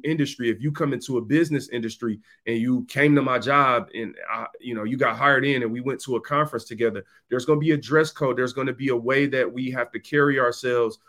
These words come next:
or some, um, some etiquette that we have to have in the business world in order to do our jobs. And so my concern was that we allowed Kanye to come into churches as Kanye,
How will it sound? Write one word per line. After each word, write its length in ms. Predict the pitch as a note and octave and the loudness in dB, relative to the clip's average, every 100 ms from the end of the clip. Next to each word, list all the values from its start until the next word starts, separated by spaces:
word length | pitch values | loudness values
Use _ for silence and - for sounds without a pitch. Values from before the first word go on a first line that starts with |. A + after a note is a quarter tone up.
| _ - | _ -4
or 120 | B2+ | -2
some, 400 | - B2+ A#2 G#2+ | -2 -2 -2 -2
um, 220 | A#2 A#2 A2 | -2 -2 -4
some 220 | B2 A2 - | -8 -6 4
etiquette 420 | E3 D#3 C#3+ A#2 | 4 4 0 0
that 120 | B2 | -2
we 120 | B2 | -2
have 220 | B2 A#2 A#2+ | -2 -2 -2
to 100 | A#2+ | 2
have 300 | A#2+ A#2+ A2+ | 4 2 -2
in 100 | B2 | -8
the 80 | A#2 | -8
business 520 | G2+ C#3+ D3 B2+ A#2 | -2 -2 -2 -4 -6
world 360 | A2 A2+ A2+ - _ - | 0 2 0 -2 _ -10
in 80 | G#2+ | -6
order 240 | C3+ C3 A#2+ | -2 -2 -2
to 80 | A2+ | -4
do 260 | A2 A#2 | -2 -2
our 140 | A2 G#2 | -2 -4
jobs. 460 | B2+ C#3 C3+ B2 | -2 2 2 0
And 120 | A2+ | -6
so 140 | - A#2+ | -4 -2
my 360 | A#2 C3+ C#3 | 0 2 0
concern 580 | B2+ B2 - D3+ D3+ D3 | -2 -8 -4 0 2 2
was 160 | C3 A2 | 0 0
that 300 | A#2 A2 - _ _ _ | 0 0 -6 _ _ _
we 260 | A2 C#3 C#3 | -2 4 4
allowed 640 | B2+ B2+ C3 C3+ C3 - | 4 2 4 4 2 -4
Kanye 520 | C#3 C3+ C#3+ C#3 B2 | -4 0 2 0 0
to 80 | A2+ | -4
come 260 | - C3+ | -4 -6
into 320 | - B2 - A#2+ | -4 -8 -6 -10
churches 600 | - D3+ C#3+ B2 A#2 - | -2 0 0 -2 -6 -4
as 300 | B2+ B2+ A#2 | -2 -2 -4
Kanye, 800 | - - C#3+ D3 C#3 A#2+ G#2 | -12 -8 0 0 0 -2 -6